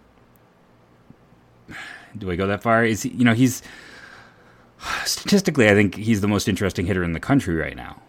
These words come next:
When you just look at the overall, what he is doing, when you look at the bapip, you look at the home runs, you look at the walk rate, or, you know, uh, percentage of the time he's walking, percentage of the time he's striking out. Uh, you know, I don't know what other people view him. I feel like he's probably gonna be somewhere,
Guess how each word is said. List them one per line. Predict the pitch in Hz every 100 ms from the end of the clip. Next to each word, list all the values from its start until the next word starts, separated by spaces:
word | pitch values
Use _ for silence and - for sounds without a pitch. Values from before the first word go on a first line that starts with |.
| -
When | 98
you | 104
just | 104 107
look | 107 101 113
at | 113
the | 101 90
overall, | 92 90 87 85 82 82
what | 87
he | 82 80
is | 78
doing, | 113 98 82
when | 82
you | 82
look | 90 87
at | 92 85 - - - -
the | 90
bapip, | 107 82 - 80 -
you | 92
look | 92
at | 95
the | 85
home | - 104 95 90
runs, | 82 73 71
you | 87
look | 87 95 82
at | 87 87 -
the | 90
walk | 87 85 90 87 -
rate, | 78 73 71 -
or, | 87
you | 80 85
know, | 80
uh, | 76 - 95 92
percentage | - 101 101 95
of | 92
the |
time | 98 90
he's | 87
walking, | 90 82 85
percentage | - 104 120
of | 104
the |
time | 90 85
he's | 82
striking | 92 82 90
out. | 90 90 85 - _ _ _ _ _ _ _ - - - - - - -
Uh, | 90 90 80 71 - - -
you | 120
know, | 123
I |
don't | 143 165
know | 117 107 117
what | 123 95 101
other | 101 101
people | - 113 107 101
view | 82 92 92
him. | 110 117 104
I |
feel | 85 135
like | 127 117
he's | 104
probably | - 98 98
gonna | 98
be | 95 92
somewhere, | - 92 90 92